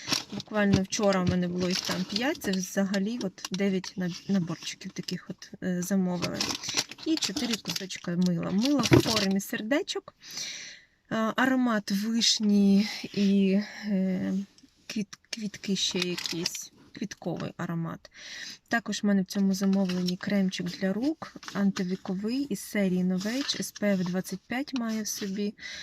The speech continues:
Е, класний кремчик, е, на знижці, не пам'ятаю, скільки коштує, п'ятдесят мілілітрів. Напишу під відео ціну. На знижці він буде до вісімнадцятого лютого.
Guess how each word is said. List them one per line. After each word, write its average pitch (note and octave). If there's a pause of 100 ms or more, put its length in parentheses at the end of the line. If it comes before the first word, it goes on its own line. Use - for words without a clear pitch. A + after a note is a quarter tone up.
(520)
Е, F#3+ (120)
класний F#3+
кремчик, B3+ (200)
е, G#3
на G#3
знижці, A#3
не G#3
пам'ятаю, G#3
скільки -
коштує, -
п'ятдесят G3+
мілілітрів. F#3+
Напишу G#3
під G3
відео F#3 (280)
ціну. F#3 (420)
На G#3
знижці A3+
він F#3+
буде G3+
до F#3+
вісімнадцятого F#3+
лютого. F3+